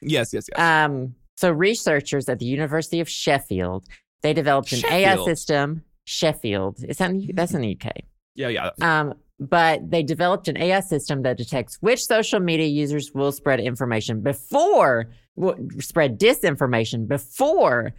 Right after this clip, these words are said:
Speaker 2: they actually do it. This is like,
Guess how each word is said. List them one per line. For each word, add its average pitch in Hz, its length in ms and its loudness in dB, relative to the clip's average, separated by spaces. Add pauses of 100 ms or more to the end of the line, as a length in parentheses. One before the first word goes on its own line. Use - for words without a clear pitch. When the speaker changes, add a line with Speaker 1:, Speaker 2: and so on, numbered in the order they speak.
(260)
Speaker 2:
they 135 180 0
actually 147 600 0
do 139 320 -2
it. - 340 -6 (140)
This 175 220 -2
is 311 160 -4
like, 107 460 -2